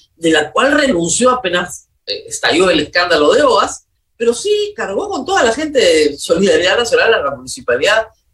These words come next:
provincial, municipal de, de, perdón, a toda la gente de la Municipalidad Provincial de Lima, entre ellos a Patricia Juárez, por ejemplo, la contrató en la Municipalidad, eh, Distrital de Miraflores.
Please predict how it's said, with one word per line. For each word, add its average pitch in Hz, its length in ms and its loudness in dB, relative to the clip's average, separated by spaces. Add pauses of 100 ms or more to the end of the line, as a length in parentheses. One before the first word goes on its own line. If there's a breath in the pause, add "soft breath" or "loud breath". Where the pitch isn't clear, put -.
provincial, 202 720 0
municipal 202 600 0
de, 160 180 -2
de, 139 240 -6 (140)
perdón, - 360 2 (440 soft breath)
a 143 140 -4
toda 254 180 4
la 226 80 2
gente 240 260 0
de 165 60 4
la 151 80 2
Municipalidad 143 600 -2
Provincial 196 420 2
de 131 120 4
Lima, 208 440 2 (1000)
entre - 240 -6
ellos 170 180 0
a - 60 -12
Patricia - 340 -8
Juárez, 190 400 0
por 120 100 -2
ejemplo, 202 280 0
la 160 180 -2
contrató 160 800 0 (400)
en 185 320 -6
la - 260 -4
Municipalidad, 190 1160 0 (420)
eh, 127 540 -4
Distrital 165 1040 0
de 135 140 -2
Miraflores. - 840 0